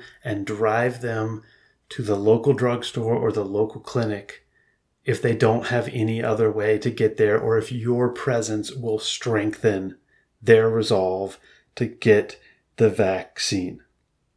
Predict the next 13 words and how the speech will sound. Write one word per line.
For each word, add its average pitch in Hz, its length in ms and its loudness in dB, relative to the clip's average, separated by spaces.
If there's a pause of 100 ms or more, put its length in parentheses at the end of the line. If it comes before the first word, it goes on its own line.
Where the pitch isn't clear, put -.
(140)
That 113 260 2
is 101 80 0
anarchist 101 760 -4 (260)
propaganda 101 1120 -4 (300)
by 98 180 -4
the 98 140 -2
deed. - 440 -10 (300)
It 123 120 -6
is 113 320 -6
not 131 600 0
the 117 120 -6
government's 120 680 -4
job 95 500 -4